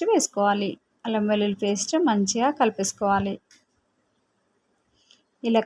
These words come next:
కలిపిన తర్వాత ముందుగా కట్ చేసి పెట్టుకున్న సొరకాయ ముక్కలు వేసుకోవాలి. సొరకాయ ముక్కలు వేసి మంచిగా కలిపేసి మూత పెట్టి ఉడకనివ్వాలి.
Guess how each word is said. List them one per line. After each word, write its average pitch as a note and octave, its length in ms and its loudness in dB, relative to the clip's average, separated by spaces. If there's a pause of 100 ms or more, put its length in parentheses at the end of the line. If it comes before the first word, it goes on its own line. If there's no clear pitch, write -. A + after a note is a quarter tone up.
కలిపిన G#3 400 0
తర్వాత G3+ 260 0 (220)
ముందుగా G#3+ 360 2
కట్ G3 200 -4
చేసి G#3 220 -6
పెట్టుకున్న G#3 340 -8 (160)
సొరకాయ A3+ 440 0
ముక్కలు A#3 320 0
వేసుకోవాలి. G#3 600 0 (1500)
సొరకాయ A3 500 0
ముక్కలు G#3 340 -2
వేసి G3 220 0 (120)
మంచిగా G#3+ 400 0 (100)
కలిపేసి G3+ 520 0 (180)
మూత A3+ 180 0 (140)
పెట్టి G#3+ 260 -4 (120)
ఉడకనివ్వాలి. G3+ 680 2